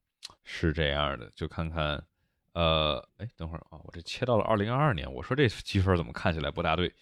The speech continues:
<laughs> 呃，加斯利的话六十二分，然后奥康的话五十八分，对，两个人就差四分。加斯利其实就是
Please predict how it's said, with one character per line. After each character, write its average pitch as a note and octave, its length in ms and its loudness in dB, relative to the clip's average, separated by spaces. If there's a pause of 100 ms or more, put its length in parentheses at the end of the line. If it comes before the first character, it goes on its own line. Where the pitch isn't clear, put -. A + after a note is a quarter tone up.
(460)
<laughs> G#2+ 540 -2
呃， F2+ 600 6
加 A#2+ 240 6
斯 B2+ 100 0
利 B2 80 8
的 G2+ 80 6
话 G2 280 6
六 A2 140 6
十 C3 140 6
二 A#2+ 160 10
分， E2+ 340 0
然 D#2+ 280 -2
后 F2 400 2
奥 F#2+ 200 2
康 - 240 -2
的 F#2 60 -2
话 F#2 100 0
五 F2 140 -2
十 - 80 -12
八 A#2+ 140 6
分， D#3 160 0
对， - 160 -2
两 - 240 -8
个 F2 80 -8
人 F2+ 80 -4
就 F#2+ 120 0
差 F2 200 -4
四 - 240 2
分。 D#2+ 240 -2 (340)
加 G#3 160 8
斯 B3 100 -4
利 A3 120 4
其 - 240 4
实 A2+ 420 6
就 A2 120 -2
是 E2+ 340 4